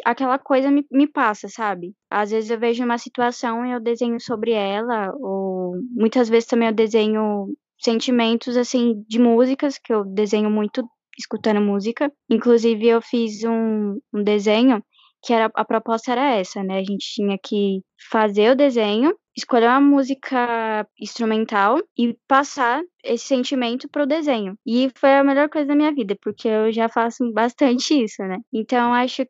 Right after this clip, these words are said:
que é mais pelos sentimentos mesmo. Mas eu crio mais, assim, indo mais pelos sentimentos mesmo,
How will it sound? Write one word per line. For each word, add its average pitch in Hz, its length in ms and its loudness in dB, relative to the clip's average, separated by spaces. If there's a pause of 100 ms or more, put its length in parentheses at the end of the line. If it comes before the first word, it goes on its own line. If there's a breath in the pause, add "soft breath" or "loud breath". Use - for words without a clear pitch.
que 277 160 0
é 262 100 4
mais 262 320 2
pelos 285 300 0
sentimentos 285 720 0
mesmo. 196 580 -2 (100)
Mas 233 260 2
eu 254 200 4
crio 247 320 0
mais, 233 380 -2
assim, 247 640 -4
indo 247 280 0
mais 240 220 0
pelos 269 260 0
sentimentos 277 680 0
mesmo, 202 440 -4